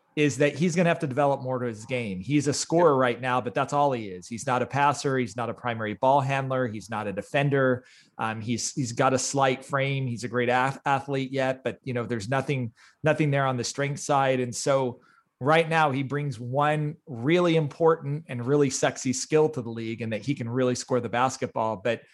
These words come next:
Speaker 1: all the rest of his game, I'm not saying it won't develop, because he seems like he's a really driven kid, but it's just not there yet. You just don't see evidence of it in the G League.
Speaker 2: Chad, on your website, N B A big board dot com, right now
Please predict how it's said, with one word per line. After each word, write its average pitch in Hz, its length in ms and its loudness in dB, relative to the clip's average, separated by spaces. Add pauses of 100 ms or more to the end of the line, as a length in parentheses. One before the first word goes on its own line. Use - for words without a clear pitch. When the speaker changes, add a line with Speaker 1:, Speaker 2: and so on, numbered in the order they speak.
(300)
Speaker 1:
all 160 160 6
the 160 80 6
rest 151 240 4
of 139 60 -4
his 127 140 -6
game, 123 300 -4
I'm 147 120 0
not 190 140 2
saying 175 160 0
it 139 80 -2
won't 127 280 -4
develop, 160 460 2
because 131 240 -8
he 127 80 -6
seems 131 280 -8
like 127 140 0
he's 131 140 -4
a 127 40 -2
really 117 220 -2
driven 117 320 -4
kid, 139 460 0
but 123 300 0 (340)
it's - 260 0
just 147 220 0
not 123 280 -2
there 117 240 -2
yet. 107 280 -6
You 120 120 -6
just 117 180 -2
don't 131 160 0
see 113 220 -2
evidence 113 400 -2
of 107 160 -4
it 104 80 -6
in 101 100 -6
the 98 80 -8
G 107 220 -6
League. 98 280 -10 (1040)
Speaker 2:
Chad, 165 240 4
on 156 200 -2
your 180 120 2
website, 143 560 2
N 135 200 -2
B 127 160 0
A 123 80 2
big 123 260 -2
board 123 240 -2
dot 113 240 2
com, 120 420 -2
right 135 220 0
now 123 380 0